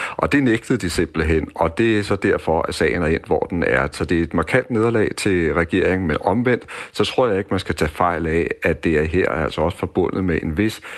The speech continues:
lettelse, fordi det har været en ekstremt vanskelig sag for regeringen at håndtere, fordi de netop ikke har kunne fortælle om, hvad det handler om det hele, fordi i kernen af den her sag, der står jo altså øjensynlige, øh, hemmeligheder og oplysninger,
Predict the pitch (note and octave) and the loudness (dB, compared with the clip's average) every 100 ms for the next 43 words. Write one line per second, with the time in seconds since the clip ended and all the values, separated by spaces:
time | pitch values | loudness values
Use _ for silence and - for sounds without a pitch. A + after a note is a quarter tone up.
0 | - - E2 D#2+ F2+ G#2 D#2+ - E2 D#2 | -8 -2 2 2 0 -4 -6 -4 -6 -2
1 | F2+ G2+ A2+ E2 D#2 G2 - F2 D#2+ - | 0 2 0 -2 0 0 0 -2 -2 -4
2 | - - A#2+ - D#2 C#2 D2+ G2 - A2 | -6 -4 -2 -2 -4 -2 -2 -2 -2 -2
3 | F#2 - - - - G#2 - G#2 F2 D#2 | -2 -10 -14 -4 0 0 0 0 0 0
4 | G2 - G#2 F#2+ D#2 - - - - F2+ | 2 2 0 -4 -2 0 0 -2 -4 -2
5 | F#2 F2+ G#2 G2 - F2 - E2 - - | 0 0 0 -2 -2 -6 -4 -4 -4 0
6 | - - B2+ - - - F2+ D#2+ D#2+ G#2+ | 2 2 -2 -6 -4 -2 -2 -2 0 -2
7 | F#2+ - - D#2+ A2 G#2 C#2 - F#2 E2+ | -6 -10 -2 0 2 0 0 -2 -2 -2
8 | D#2+ F2+ - F2+ F#2 F2+ - - - E2 | 0 0 -2 -6 -2 -2 -2 -2 2 2
9 | G#2 G2+ F2 F#2 E2 D#2 - - F#2 - | 2 0 0 0 0 0 0 0 -2 0
10 | F2+ F#2 F#2 - - D#2 D#2 - F#2+ F#2+ | 0 2 2 0 0 0 -2 -2 -2 0
11 | F#2+ F#2 - - - E2 D#2+ D2+ C#2+ D2 | 0 0 -4 -10 0 2 4 2 0 0
12 | F#2+ G#2+ A#2 G#2+ G#2 F2 F2 - D#2+ D#2+ | 0 2 2 2 2 0 0 0 0 -2
13 | D#2+ - G2+ - F#2 D#2+ | -2 -4 -6 -4 -2 0